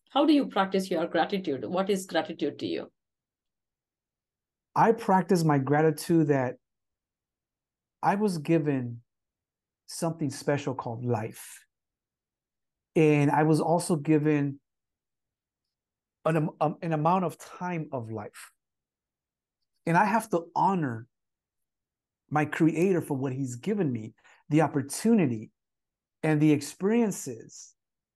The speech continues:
Speaker 2: Some were painful, but I still don't have a dark heart because he gave me a pure heart. So by me giving, I know that in the future,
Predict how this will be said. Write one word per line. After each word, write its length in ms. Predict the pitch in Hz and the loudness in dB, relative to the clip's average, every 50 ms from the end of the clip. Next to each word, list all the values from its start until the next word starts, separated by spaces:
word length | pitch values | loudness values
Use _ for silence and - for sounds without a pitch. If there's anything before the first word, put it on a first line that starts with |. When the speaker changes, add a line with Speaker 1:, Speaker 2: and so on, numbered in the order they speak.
| _ - | _ -10
Speaker 2:
Some 260 | - - 180 185 208 | -2 0 2 2 4
were 120 | 247 247 | 2 2
painful, 640 | - 170 220 269 320 339 - - - 123 104 - - _ _ _ _ _ _ _ _ _ _ _ _ _ _ _ _ _ _ _ _ _ _ _ _ _ _ _ _ _ _ _ _ - | 2 4 4 4 4 4 2 -4 -10 -12 -12 -14 -18 _ _ _ _ _ _ _ _ _ _ _ _ _ _ _ _ _ _ _ _ _ _ _ _ _ _ _ _ _ _ _ _ -2
but 140 | 147 185 196 | 0 2 2
I 80 | 180 170 | 2 0
still 300 | - - - - 208 214 | -2 -4 -2 0 0 0
don't 140 | 202 170 | 0 -2
have 160 | 143 147 156 143 | -6 -8 -8 -10
a 60 | 139 | -8
dark 320 | 131 131 123 123 113 - | -6 -6 -6 -6 -8 -10
heart 320 | - - 120 113 110 - _ - - _ _ _ _ _ _ _ _ _ _ - | -14 -14 -14 -12 -14 -14 _ -20 -20 _ _ _ _ _ _ _ _ _ _ -8
because 240 | 160 147 170 156 143 | -2 0 2 2 2
he 80 | 156 | 0
gave 260 | 147 135 156 151 151 | 0 2 4 4 4
me 180 | 147 151 151 147 | 4 4 2 2
a 60 | 139 | 2
pure 280 | 143 - - 139 131 123 | -2 -4 -8 -8 -8 -8
heart. 340 | - - 180 175 - - _ _ _ _ _ _ _ _ _ _ _ _ _ _ _ _ _ _ | -10 -8 -8 -8 -8 -10 _ _ _ _ _ _ _ _ _ _ _ _ _ _ _ _ _ _
So 400 | - - - 185 170 156 151 151 | -6 0 4 6 6 8 6 4
by 280 | - 170 156 156 156 | 2 2 2 4 4
me 260 | 156 165 202 240 254 202 | 4 6 6 6 6 4
giving, 800 | 160 135 127 151 175 220 233 202 175 160 139 123 113 113 120 - _ _ _ _ _ _ _ _ _ _ _ _ _ - | 2 -2 -2 0 2 2 2 2 0 -4 -4 -4 -6 -10 -14 -18 _ _ _ _ _ _ _ _ _ _ _ _ _ -4
I 120 | 151 156 | -2 -2
know 440 | 151 151 160 185 202 202 190 175 165 | 0 0 0 2 2 4 4 2 2
that 320 | 143 151 143 139 135 139 - _ _ _ _ _ _ _ _ _ _ _ _ _ _ _ _ _ _ _ - | 2 2 2 0 0 -2 -6 _ _ _ _ _ _ _ _ _ _ _ _ _ _ _ _ _ _ _ -6
in 140 | 165 156 | -4 -2
the 100 | 143 143 | -2 -2
future, 800 | 139 - - - 208 240 254 247 - - 160 139 127 127 - | -4 -6 -4 0 2 2 2 0 -2 -4 -4 -4 -4 -6 -10